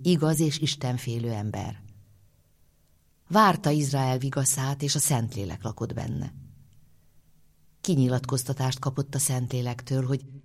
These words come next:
nem hal meg, amíg meg nem látja az Úr fölkentjét.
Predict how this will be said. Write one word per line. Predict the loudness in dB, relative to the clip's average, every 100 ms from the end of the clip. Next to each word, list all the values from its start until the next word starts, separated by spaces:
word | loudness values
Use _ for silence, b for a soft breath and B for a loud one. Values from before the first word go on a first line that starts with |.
| -20 _
nem | 0 2
hal | 2 2
meg, | 0 -2 -4 -10 -18 -20 -20 -6
amíg | 2 4 6
meg | 6 6
nem | 4
látja | 2 2 0 -4
az | -4 -4
Úr | -4 -6 -8
fölkentjét. | -6 -6 -4 -8 -8 -6 -6 -8 -14